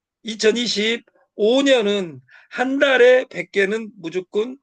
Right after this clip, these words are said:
늘어나야지 그 사람만 배당을 하겠다. 이 두 가지 원칙으로만 갑니다. 그리고 코인은 드립니다.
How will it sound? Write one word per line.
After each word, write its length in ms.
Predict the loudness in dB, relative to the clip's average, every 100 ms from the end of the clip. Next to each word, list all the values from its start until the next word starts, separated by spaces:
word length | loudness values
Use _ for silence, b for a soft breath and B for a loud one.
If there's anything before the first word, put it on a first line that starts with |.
| _ b b
늘어나야지 880 | -2 4 4 4 2 4 2 0 -6
그 180 | -10 -10
사람만 520 | -4 -2 0 -2 -6 -6
배당을 420 | -8 -8 -10 -12
하겠다. 520 | -8 -8 -8 -8 -8 -10
이 160 | -16 -14
두 140 | -6
가지 320 | -4 -4 -6 -10
원칙으로만 680 | -12 -12 -14 -12 -10 -12
갑니다. 360 | -12 -18 -20 _ _ _ _ _ _ _ _ _ _ _ _ _
그리고 420 | -6 0 0 -2 -10 _ _ -12
코인은 540 | -6 -6 -4 -8 -10
드립니다. 680 | -14 -12 -12 -14 -18 -20 -20